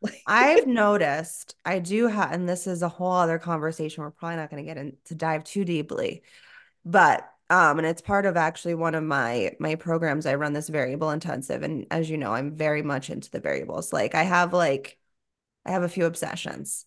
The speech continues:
Speaker 2: okay? And variables are one of them because they work. If it works, I'm obsessed. I'm in. I'm like, show me as a third line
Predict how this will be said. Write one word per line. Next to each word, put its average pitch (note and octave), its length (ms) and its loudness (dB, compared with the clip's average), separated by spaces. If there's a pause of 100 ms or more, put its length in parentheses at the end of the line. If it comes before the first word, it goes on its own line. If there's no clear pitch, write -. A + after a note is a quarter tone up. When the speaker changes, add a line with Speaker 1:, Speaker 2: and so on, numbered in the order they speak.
Speaker 2:
okay? F3+ 460 2 (240)
And F3 260 4
variables F3 540 6
are D#3+ 100 0
one C#3+ 160 0
of A#2 80 -2
them F#2 160 -2
because A#3 240 2
they A3 140 6
work. G#3+ 400 8 (440)
If F#3+ 120 4
it G#3+ 160 4
works, C#4+ 560 4
I'm G#3 220 4
obsessed. - 640 -2
I'm F3+ 160 4
in. D#3 360 4
I'm F3+ 260 2
like, F#3+ 360 2 (100)
show G#3 300 2
me A3+ 180 2
as F3 200 2
a G3 60 0
third G#3 300 2
line G#3 460 2